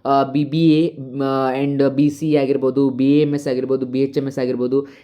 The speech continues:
ಎಂ ಬಿ ಬಿ ಎಸ್, ಈ ರೀತಿ ಪ್ರೊಫೆಷನಲ್ ಕೋರ್ಸಸ್‌ಗಳನ್ನ ಯಾವ ಒಂದು ವಿದ್ಯಾರ್ಥಿಗಳು ಏನು ಆಯ್ಕೆ ಮಾಡ್ಕೊಂಡಿರ್ತಾರೆ, ಅಂತಹ ವಿದ್ಯಾರ್ಥಿಗಳಿಗೆ ಈ ಒಂದು ರಿಲಯನ್ಸ್ ಫೌಂಡೇಶನ್ ಅವ್ರ ಕಡೆಯಿಂದ ಸ್ಕಾಲರ್‌ಶಿಪ್ ಅನ್ನೋದು ಸಿಗುತ್ತೆ. So, ಬನ್ನಿ ಹೇಗೆ ಅಪ್ಲೈ ಮಾಡೋದು ಅಂತ ಹೇಳ್ಕೊಡ್ತೀನಿ. ನಿಮ್ಮ ಒಂದು ಯಾವುದಾದ್ರೂ ಒಂದು ವೆಬ್ ಬ್ರೌಸರ್‌ಲಿ ಹೋಗ್ಬಿಟ್ಟು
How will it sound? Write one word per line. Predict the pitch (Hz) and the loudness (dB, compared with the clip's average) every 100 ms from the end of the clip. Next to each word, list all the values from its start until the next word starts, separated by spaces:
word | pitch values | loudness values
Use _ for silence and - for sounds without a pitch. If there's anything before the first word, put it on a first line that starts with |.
| - | -6
ಎಂ | 139 | 0
ಬಿ | 151 | 2
ಬಿ | 147 147 | 4 4
ಎಸ್, | 151 | 4
ಈ | 160 170 | 2 4
ರೀತಿ | 165 165 | 4 0
ಪ್ರೊಫೆಷನಲ್ | - 139 175 175 175 170 | -4 -2 -2 -2 -4 -4
ಕೋರ್ಸಸ್‌ಗಳನ್ನ | 160 151 156 147 151 | -2 -2 -2 -2 -2
ಯಾವ | 151 127 143 | -2 0 0
ಒಂದು | 156 131 | -2 -6
ವಿದ್ಯಾರ್ಥಿಗಳು | 123 139 143 143 147 139 | -8 -6 -6 -4 -2 0
ಏನು | 131 127 | 0 -2
ಆಯ್ಕೆ | 120 123 | -6 -4
ಮಾಡ್ಕೊಂಡಿರ್ತಾರೆ, | 117 110 110 107 135 214 - - - | -6 -4 -6 -4 -6 -6 -12 -14 -6
ಅಂತಹ | 226 233 214 | -4 0 0
ವಿದ್ಯಾರ್ಥಿಗಳಿಗೆ | 156 147 143 143 135 135 143 | 0 0 0 -2 -4 -2 2
ಈ | 147 | 2
ಒಂದು | 143 139 | 2 0
ರಿಲಯನ್ಸ್ | 131 165 175 | 0 -4 -4
ಫೌಂಡೇಶನ್ | 135 131 131 | -4 -4 -2
ಅವ್ರ | 123 | -4
ಕಡೆಯಿಂದ | 120 117 120 | -4 -6 -6
ಸ್ಕಾಲರ್‌ಶಿಪ್ | - 117 123 131 117 | -4 -4 -4 -6 -6
ಅನ್ನೋದು | 120 165 | -6 -6
ಸಿಗುತ್ತೆ. | 151 110 107 - - - - | -4 -4 -4 -6 -12 -4 0
So, | |
ಬನ್ನಿ | 180 214 240 | 2 2 2
ಹೇಗೆ | 214 180 202 | 2 2 2
ಅಪ್ಲೈ | 180 156 | 0 -2
ಮಾಡೋದು | 147 135 123 | -2 -2 -4
ಅಂತ | 127 | -4
ಹೇಳ್ಕೊಡ್ತೀನಿ. | 123 120 113 135 196 - _ _ _ _ _ _ - | -4 -6 -6 -6 -6 -10 _ _ _ _ _ _ -6
ನಿಮ್ಮ | 165 202 | -2 0
ಒಂದು | 220 208 | 0 0
ಯಾವುದಾದ್ರೂ | 175 175 175 | 2 0 0
ಒಂದು | 175 165 | -2 0
ವೆಬ್ | 143 139 | 0 0
ಬ್ರೌಸರ್‌ಲಿ | 143 139 135 | -2 0 -2
ಹೋಗ್ಬಿಟ್ಟು | 127 123 117 - 233 | -2 -4 -4 0 0